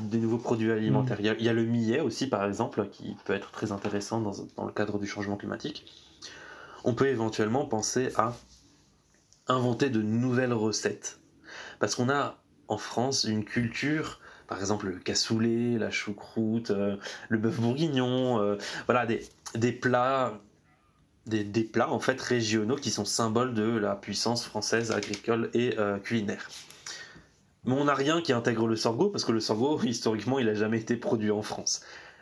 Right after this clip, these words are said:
Speaker 1: Donc peut-être que dès à présent, on pourrait penser à une biscuiterie, on pouvait, on pourrait penser à de la bière,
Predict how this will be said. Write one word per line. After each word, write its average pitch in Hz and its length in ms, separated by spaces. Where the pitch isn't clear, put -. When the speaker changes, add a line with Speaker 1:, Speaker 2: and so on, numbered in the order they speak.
Speaker 1:
Donc 110 120
peut-être 113 260
que 123 80
dès 110 180
à 107 80
présent, 120 300
on 196 40
pourrait 110 200
penser 107 260
à 120 60
une 113 180
biscuiterie, 117 720
on 107 80
pouvait, 104 280
on 107 80
pourrait 110 180
penser 107 200
à 107 80
de 101 40
la 101 120
bière, 101 420